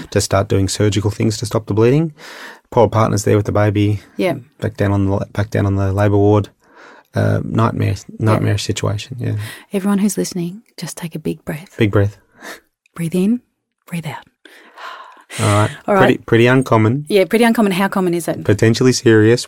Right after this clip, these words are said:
Speaker 1: but we're really great at fixing it and preventing it.
Speaker 2: Yeah.
Speaker 1: Okay.
Speaker 2: Do we know how common it is?
Speaker 1: Uh, yep, it's at least ten percent
Speaker 2: Yep.
Speaker 1: o-, of people would, would meet the criteria for postpartum hemorrhage,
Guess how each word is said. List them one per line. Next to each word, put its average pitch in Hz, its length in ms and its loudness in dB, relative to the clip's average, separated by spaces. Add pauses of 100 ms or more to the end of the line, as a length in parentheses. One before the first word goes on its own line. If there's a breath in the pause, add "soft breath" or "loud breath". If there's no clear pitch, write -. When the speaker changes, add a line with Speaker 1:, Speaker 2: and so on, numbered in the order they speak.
Speaker 1:
but 107 300 2 (320)
we're 101 120 4
really 98 220 2
great 98 200 0
at 98 140 -6
fixing 104 360 -6
it 98 120 -4
and 107 180 -4
preventing 104 460 -8
it. - 160 -12
Speaker 2:
Yeah. 180 220 -8 (240)
Speaker 1:
Okay. 110 320 -10 (180)
Speaker 2:
Do 208 80 0
we 185 80 4
know 180 140 2
how 214 140 0
common 220 260 -2
it 214 100 -6
is? 247 160 -12 (300)
Speaker 1:
Uh, 110 420 4
yep, 147 260 2 (160)
it's - 200 2
at - 80 4
least 135 200 4
ten 113 240 4
percent 107 600 -4 (200)
Speaker 2:
Yep. 175 120 -2
Speaker 1:
o-, - 300 -2
of 101 120 -4
people 107 320 0
would, 101 220 0
would 104 160 0
meet 104 180 2
the - 80 -4
criteria 113 540 2
for - 100 -8
postpartum 120 480 -4
hemorrhage, 160 540 -4